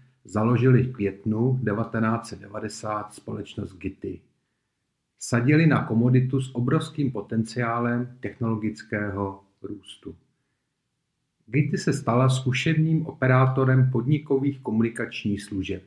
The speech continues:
Poskytovala řešení bezpečnosti a správy podnikových I P sítí a vytvářela univerzální prostředí pro přenos dat, hlasu a obrazu. Společnost měla několik prvenství.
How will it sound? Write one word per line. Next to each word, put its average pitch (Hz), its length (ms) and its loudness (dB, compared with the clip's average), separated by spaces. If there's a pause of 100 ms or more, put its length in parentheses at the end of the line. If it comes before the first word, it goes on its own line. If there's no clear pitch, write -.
(520)
Poskytovala 143 640 0
řešení 117 420 0
bezpečnosti 123 880 -4
a 110 80 -8
správy 110 540 -2
podnikových 120 760 -2 (100)
I 113 120 -2
P 110 260 -12
sítí 123 760 -8 (280)
a 98 120 -4
vytvářela 120 760 2
univerzální 135 760 2
prostředí 120 840 -4 (260)
pro 117 120 0
přenos 110 500 -2
dat, 101 440 -6
hlasu 95 680 -8 (100)
a - 140 -10
obrazu. 92 460 -10 (1040)
Společnost 156 640 0
měla 135 240 4
několik 127 460 6
prvenství. 98 560 -4